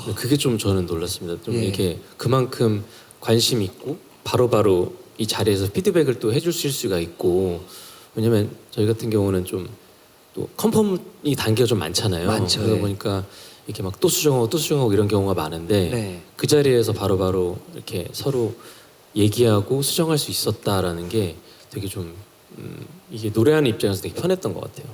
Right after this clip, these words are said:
Speaker 2: 어. 야, 이거 대단한데요, 진짜로.
Speaker 1: 네네네네.
Speaker 2: 그러니까 그 즉석에서 바로바로.
Speaker 1: 바로바로.
Speaker 2: 어.
Speaker 1: 어.
Speaker 2: 아, 일이 많이 없으셨나 봐요.
Speaker 1: <laughs> 심심하신가 봐요.
Speaker 2: 네.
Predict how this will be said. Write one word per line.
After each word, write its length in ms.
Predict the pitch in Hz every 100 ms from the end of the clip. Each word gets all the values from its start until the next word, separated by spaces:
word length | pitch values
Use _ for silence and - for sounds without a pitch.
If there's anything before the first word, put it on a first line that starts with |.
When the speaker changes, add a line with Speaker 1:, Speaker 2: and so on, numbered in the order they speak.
| - -
Speaker 2:
어. 340 | 95 101 95 - - - - _ _ _ _ _ - -
야, 80 | 104
이거 120 | 113
대단한데요, 560 | - 127 127 101 90
진짜로. 400 | 82 - 82 80 - -
Speaker 1:
네네네네. 440 | 110 90 87 78 71 73
Speaker 2:
그러니까 100 | 110
그 100 | -
즉석에서 480 | - - 185 151 143
바로바로. 580 | - 131 135 107 101 90
Speaker 1:
바로바로. 440 | - 98 85 71 76 -
Speaker 2:
어. 360 | 101 92 87 -
Speaker 1:
어. 160 | 87 76 - - - - - - 107
Speaker 2:
아, 80 | 95 - - -
일이 220 | 143 165
많이 200 | 139 143
없으셨나 460 | 101 - - - 117
봐요. 460 | - - - 104 -
Speaker 1:
<laughs> 100 | - - -
심심하신가 920 | - - - - 185 185 190 151 110
봐요. 240 | 98 101 107
Speaker 2:
네. 200 | 95